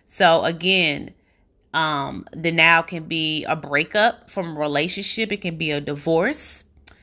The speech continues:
It can be employment or a job loss. Of course, again, the death of a loved one. And, um, even getting a terminal illness or a diagnosis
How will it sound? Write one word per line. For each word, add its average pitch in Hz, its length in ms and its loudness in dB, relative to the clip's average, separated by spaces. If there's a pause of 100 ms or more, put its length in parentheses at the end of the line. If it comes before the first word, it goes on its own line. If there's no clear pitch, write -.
(180)
It 175 140 -6
can 165 160 -2
be 156 200 0
employment 214 680 0
or 151 160 0
a 147 40 -2
job 196 460 4
loss. 190 540 -2 (280)
Of - 200 -10
course, 202 360 -2
again, 180 480 2
the 160 80 2
death 170 380 0
of 175 160 -4
a 175 120 -2
loved 165 440 0
one. 170 520 -4 (1500)
And, 175 460 4
um, 156 280 0
even 214 300 -2
getting 190 160 0
a 180 60 2
terminal 180 540 -2
illness 156 440 -2
or 151 160 -2
a 151 40 -4
diagnosis 135 1080 -4